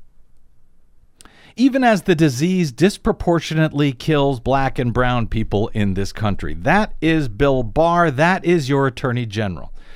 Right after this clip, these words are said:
We have whistleblowers now coming forward to charge that, uh, D H S in, in, is, is actually locking down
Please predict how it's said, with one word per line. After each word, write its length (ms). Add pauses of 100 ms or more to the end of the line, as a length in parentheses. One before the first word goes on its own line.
(880)
We 140
have 100
whistleblowers 800
now 200
coming 300
forward 340
to 80
charge 480
that, 340
uh, 240
D 260
H 240
S 380
in, 300
in, 340
is, 480
is 240
actually 540
locking 680
down 460